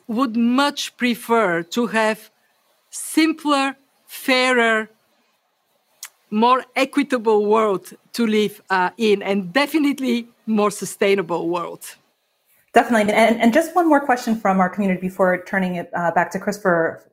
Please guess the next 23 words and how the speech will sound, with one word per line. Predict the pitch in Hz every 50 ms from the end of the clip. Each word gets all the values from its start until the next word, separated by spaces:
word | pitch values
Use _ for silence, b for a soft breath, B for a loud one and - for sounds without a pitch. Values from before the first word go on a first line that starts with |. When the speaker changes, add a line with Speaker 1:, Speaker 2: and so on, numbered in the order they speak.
| _ -
Speaker 2:
uh, | - 175 170
for, | 170 - 170
for | - 185
some | 180 - 185 185
final | - 185 185 185 180 175
qu-, | - - - -
questions | - - 202 202 - - 196 185
here, | - 185 170
but, | 170 180 175 170 -
um, | 180 175 175 175 175 185 - _ -
you | 208 214
know, | 196 190 190 - -
as | 202 208 202 208
you, | 208 208 - - -
this | 175 220 220 -
one | 254 233
is | 220 226
from, | - - 196 185 180 180 175 180
uh, | 175 170 165
Sarah | 160 - - 196 185 190 180 165
Ruckheimer. | 165 180 185 - 202 196 196 196 208 226 254 254 b b b b b b b b b -
And, | 180 185 180 175 175 175
uh, | 185 175 170 170 165 165 - -